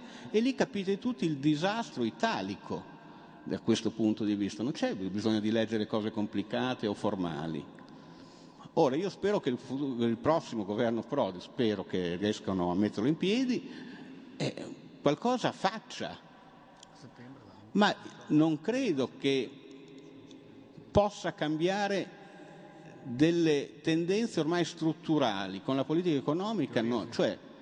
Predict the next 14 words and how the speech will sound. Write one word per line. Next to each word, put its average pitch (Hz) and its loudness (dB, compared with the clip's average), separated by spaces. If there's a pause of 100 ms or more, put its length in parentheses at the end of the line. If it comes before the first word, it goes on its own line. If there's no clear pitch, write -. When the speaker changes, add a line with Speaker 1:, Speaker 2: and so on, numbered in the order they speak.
(640)
Speaker 1:
è 139 2
vero, 190 4
come 117 0
ha - 2
detto 110 0
il 107 -2
figlio 127 0
di, 90 -2
de-, 85 -4
de-, 87 -4
del 95 -4
nostro 113 0
Presidente, 107 -2
che 101 -4